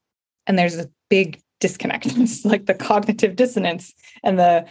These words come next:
the, like, it's just, it's, it's not there. And I've heard from so many of my own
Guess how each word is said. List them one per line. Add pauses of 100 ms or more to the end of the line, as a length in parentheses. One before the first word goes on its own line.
(260)
the,
like,
it's
just,
it's,
it's
not
there. (440)
And
I've
heard
from
so
many
of
my
own